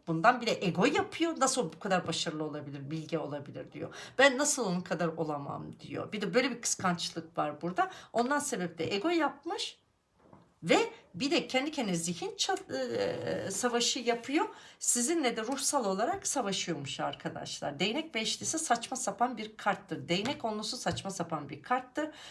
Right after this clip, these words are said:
Ve kupa beşlisi saçma sapan bir karttır. Neden?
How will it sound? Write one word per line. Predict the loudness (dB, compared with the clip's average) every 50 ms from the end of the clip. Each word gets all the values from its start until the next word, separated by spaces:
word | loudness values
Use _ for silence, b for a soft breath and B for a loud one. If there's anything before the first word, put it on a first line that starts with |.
| B B B B B B B 4
Ve | 8 10 10 10 8 4 -4 -14 _ _ -10
kupa | -8 0 4 4 4 4
beşlisi | 4 2 0 0 0 0 0 0
saçma | 2 4 2 2 2 0 -2
sapan | -2 -2 -2 -2 -4 -6 -6 -6
bir | -10 -14 -12
karttır. | -10 -8 -8 -8 -10 -12 -18 -20 -18 -6 2
Neden? | 4 4 6 6 4 2 2 0